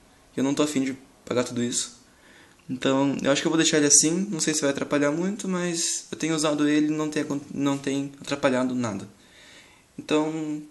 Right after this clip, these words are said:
eu até acho que ele ficou mais da hora. <laughs> Então tá.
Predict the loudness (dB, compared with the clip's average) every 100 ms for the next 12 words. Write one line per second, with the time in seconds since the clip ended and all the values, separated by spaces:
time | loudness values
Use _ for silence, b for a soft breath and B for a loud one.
0 | -8 -6 -2 -2 -2 -4 -6 -4 -4 0
1 | 2 2 0 -6 -8 -8 -8 -12 -14 -18
2 | -20 B B B B B B B B -8
3 | -8